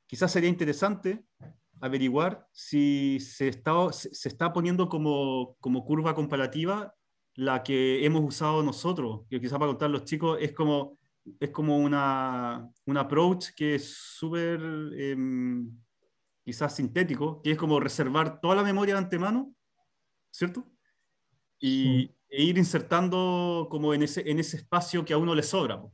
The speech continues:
Speaker 1: por haber reservado toda la memoria. No sé si, claro, si el rendimiento de Chapel fue tan bajo, probablemente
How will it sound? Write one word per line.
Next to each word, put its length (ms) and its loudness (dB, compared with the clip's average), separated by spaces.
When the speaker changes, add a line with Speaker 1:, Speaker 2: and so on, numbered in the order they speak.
Speaker 1:
por 120 -2
haber 180 4
reservado 420 2
toda 140 2
la 40 6
memoria. 400 -2
No 120 -4
sé 140 0
si, 480 -2
claro, 340 0
si 220 -8
el 100 0
rendimiento 420 0
de 60 2
Chapel 280 0
fue 200 -2
tan 240 2
bajo, 420 -2
probablemente 880 -2